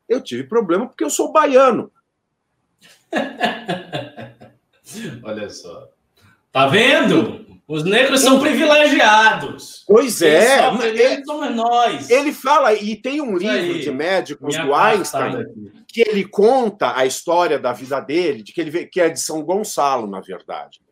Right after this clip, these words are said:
Speaker 1: Ele é, na, na verdade, é que, é, São Gonçalo é perto de Salvador. Ele é de São Gonçalo, ele conta como ele veio pra cá, e ele, ele diz nesse livro essa passagem. Então, eu não tô tirando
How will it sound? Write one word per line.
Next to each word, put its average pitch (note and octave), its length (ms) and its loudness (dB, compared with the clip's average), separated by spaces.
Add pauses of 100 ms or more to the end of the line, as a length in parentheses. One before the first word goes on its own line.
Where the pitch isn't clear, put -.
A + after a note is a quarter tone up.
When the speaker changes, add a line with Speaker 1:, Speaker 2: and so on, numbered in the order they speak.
(360)
Speaker 1:
Ele B2 180 2
é, A#2 400 0
na, G#2+ 360 -10
na A#2+ 100 -4
verdade, C3 420 -2
é A2+ 40 -4
que, A#2 160 -12
é, F#2+ 560 -8
São B2+ 240 -2
Gonçalo C3+ 320 0
é E3+ 40 0
perto E3+ 180 0
de - 40 -12
Salvador. E3 460 0
Ele A#2 100 -2
é C3 60 4
de - 80 -4
São C3+ 120 2
Gonçalo, F3+ 440 4
ele D3 100 4
conta D3 340 -4
como B2+ 220 -2
ele B2+ 80 -2
veio C#3 180 -2
pra F#3 140 -2
cá, B3 140 2
e E4 120 0
ele, F4 220 0
ele C4 260 0
diz F#3+ 360 -4
nesse C3+ 260 -4
livro A#2+ 420 -8 (480)
essa D3 240 0
passagem. A#2+ 560 0
Então, A#3+ 140 2
eu C#4+ 60 2
não C#4 180 -2
tô C4 160 4
tirando D3 580 0